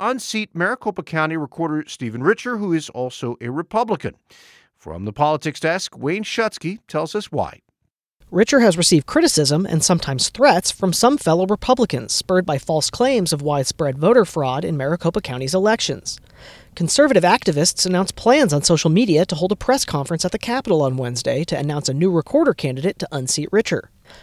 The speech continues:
Speaker 2: The Washington Post's Yvonne Wingett Sanchez reported that Heap told a Republican club in Mesa that he plans to enter the recorder's race.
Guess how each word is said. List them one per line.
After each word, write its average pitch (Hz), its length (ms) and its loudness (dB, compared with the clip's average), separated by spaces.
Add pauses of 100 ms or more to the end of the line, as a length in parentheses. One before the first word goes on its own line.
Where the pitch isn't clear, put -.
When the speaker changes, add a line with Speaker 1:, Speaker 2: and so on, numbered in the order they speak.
(140)
Speaker 2:
The 160 100 0
Washington 151 460 0
Post's 254 400 6
Yvonne 156 380 0
Wingett 147 240 -2
Sanchez 254 520 0
reported 160 360 0
that 190 120 -4
Heap - 280 -4
told 165 200 0
a 175 60 -2
Republican 170 540 -2
club 143 240 -4
in 131 100 -4
Mesa 185 340 0
that 160 140 -4
he 240 100 -4
plans 240 480 -4
to - 100 -4
enter 147 180 -4
the 175 100 -2
recorder's 214 480 0
race. 127 380 -6